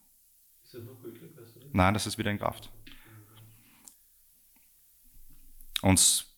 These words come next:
Speaker 2: so akkumulieren sich halt die, die, diese Zombie-Unternehmen jetzt bis auf angeblich dreißig Prozent.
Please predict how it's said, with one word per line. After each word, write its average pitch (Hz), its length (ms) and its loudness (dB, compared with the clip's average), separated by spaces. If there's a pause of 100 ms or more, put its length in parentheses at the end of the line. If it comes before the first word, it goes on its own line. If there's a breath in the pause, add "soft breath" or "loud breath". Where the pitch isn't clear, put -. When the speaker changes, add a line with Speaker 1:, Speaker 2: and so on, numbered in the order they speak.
Speaker 2:
so 107 220 6
akkumulieren 104 640 6
sich 117 200 0
halt 104 280 2
die, 101 520 0
die, 95 120 -4
diese 95 220 2
Zombie-Unternehmen 107 680 0
jetzt 92 180 -2
bis - 160 -4
auf - 160 -6
angeblich 92 400 0
dreißig 82 360 -2
Prozent. 95 460 0